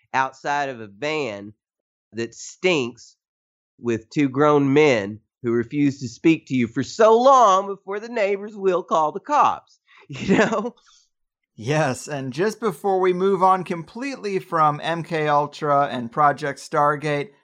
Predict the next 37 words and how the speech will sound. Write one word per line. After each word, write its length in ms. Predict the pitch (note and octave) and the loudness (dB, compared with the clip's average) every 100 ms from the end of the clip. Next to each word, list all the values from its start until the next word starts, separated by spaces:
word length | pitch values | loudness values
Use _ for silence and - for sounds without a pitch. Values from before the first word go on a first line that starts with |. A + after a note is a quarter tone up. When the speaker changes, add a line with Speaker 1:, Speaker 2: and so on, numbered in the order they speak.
| _ | _
Speaker 2:
I 100 | - | -8
wanted 380 | A#3 G4 A4+ A3+ | -4 -4 -6 -8
you 120 | A#3 | -10
to 80 | G#3 | -10
talk 360 | - G#3+ G#3+ G#3 | -2 0 0 0
a 60 | |
little 340 | F#3+ G#3 B3+ G#3 | -4 0 0 -2
bit 260 | F3 F3+ | -2 -4
about 680 | - D#3 E3+ E3+ E3+ E3+ - | -4 -2 0 2 2 0 -4
the 100 | D3 | -6
work 500 | C#3 E3 A3+ B3 - - | 0 2 2 0 -4 -4
of 440 | E3+ E3 D3+ D3+ | -2 -2 -4 -6
Doctor 480 | E3+ G3 G3 F#3 D#3+ | -2 -2 -4 -6 -4
Jose 640 | F3 A#3+ A3+ G#3 G3+ G3+ | -2 -2 -2 -4 -4 -2
Delgado. 840 | F3 F3 D3+ B2+ D3 D3+ A2 G#2 A2 | 2 2 2 4 6 6 4 -4 -4
This 240 | G3 G#3 | -6 -8
is 100 | F4 | -12
pretty 280 | - D#3+ B2+ | -6 -4 -4
interesting. 680 | G#2+ G2+ G2 - G2+ G2+ A2 _ _ _ _ - | -6 -10 -18 -16 -16 -16 -20 _ _ _ _ -4
Speaker 1:
Ah. 400 | A2+ A2 E2+ - _ _ _ _ _ _ _ | 0 0 -2 -8 _ _ _ _ _ _ _
Towards 420 | - F3+ G3+ G3 D#3 | -4 2 2 2 0
a 120 | C3+ | -2
Psycho-Civilized 1160 | - G3 F#3+ F#3+ E3 - F3 F3+ E3+ D#3+ D#3 - | 0 2 2 -2 -4 -2 0 2 2 0 -2 -10
Society. 920 | G#3+ - - D#3 C#3+ A#2+ F2+ - - G3+ B3+ C#4 B3 - | -20 -20 -10 -8 -6 -8 -16 -20 -20 -18 -14 -14 -14 0
This 300 | F3 F3 D3+ | 2 2 4
guy 260 | F3 E3 | 4 4
wrote 320 | D#3 D3+ D#3 | 2 0 -2
a 40 | D3 | -4
book 500 | B2+ D3+ C#3+ A#2 _ | -4 -2 -2 -4 _
called 360 | B2+ A#2+ A#2+ C3 | -4 -2 -4 -8
Towards 340 | D3 C#3+ B2+ | -4 -4 -6
a 60 | C3 | -10
Psycho-Civilized 1080 | - C3+ C3 B2+ A#2+ C3 A#2+ A#2+ A#2 A2 - | -4 -2 -2 -6 -6 -8 0 2 2 0 -6
Society, 600 | A2 - A#2+ G#2+ F#2+ C#3+ | -12 -6 -2 -2 -4 -6
which 160 | B3+ | -6
is 100 | F#4+ | -4
really 480 | G4+ D#4+ A#3+ G#3 | 2 6 6 4